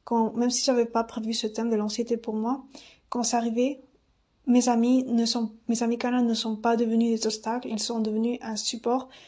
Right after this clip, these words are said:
Et j'ai beaucoup de gratitude pour cela. D'ailleurs, c'est une des causes pour lesquelles je suis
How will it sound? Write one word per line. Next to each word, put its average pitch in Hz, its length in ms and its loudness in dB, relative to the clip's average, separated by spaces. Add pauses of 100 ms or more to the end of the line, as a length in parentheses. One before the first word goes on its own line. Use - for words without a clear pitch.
(300)
Et 240 140 4
j'ai 220 120 0
beaucoup 220 240 0
de 240 160 4
gratitude 233 720 -4 (500)
pour 254 160 2
cela. 240 420 2
D'ailleurs, 233 380 2
c'est 240 380 2 (800)
une 254 160 10
des 247 140 4
causes 254 300 4
pour 254 140 0
lesquelles 233 320 4
je 220 140 -2
suis 226 280 -4